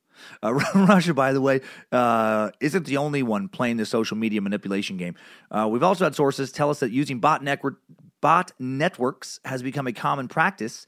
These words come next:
among U S political campaigns, says Woolley. He says they do it with subcontractors,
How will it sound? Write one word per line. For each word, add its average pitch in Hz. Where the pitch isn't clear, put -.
among 139
U 131
S 143
political 202
campaigns, 85
says 92
Woolley. 98
He -
says 127
they 127
do 151
it 208
with 143
subcontractors, 165